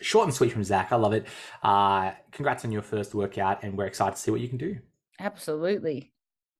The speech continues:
Speaker 1: And the final one here, Nick, goes out to Embo, Embo Dennis. Embo Dennis. And Embo writes,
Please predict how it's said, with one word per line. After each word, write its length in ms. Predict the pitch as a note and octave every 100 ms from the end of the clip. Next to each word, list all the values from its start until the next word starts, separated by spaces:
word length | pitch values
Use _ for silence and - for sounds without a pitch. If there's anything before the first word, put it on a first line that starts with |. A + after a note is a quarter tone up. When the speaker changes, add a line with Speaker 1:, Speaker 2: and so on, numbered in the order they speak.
| _ _ - - - -
Speaker 1:
And 80 | -
the 20 |
final 200 | B2 C#3+
one 80 | C3
here, 200 | A#2+ A#2+
Nick, 320 | A2 A2 -
goes 200 | A#2 A2
out 160 | A2+ -
to 220 | - A2 - -
Embo, 540 | B2 D3+ C#3 B2 B2 - _ _ -
Embo 680 | C#3 E3 C#3 B2 A#2 A2
Dennis. 460 | B2 A#2+ G#2+ - -
Embo 200 | G#2+ G2+
Dennis. 320 | G2 G#2 B2+ A#2+
And 80 |
Embo 260 | B2+ C#3+ A2
writes, 380 | G2+ - -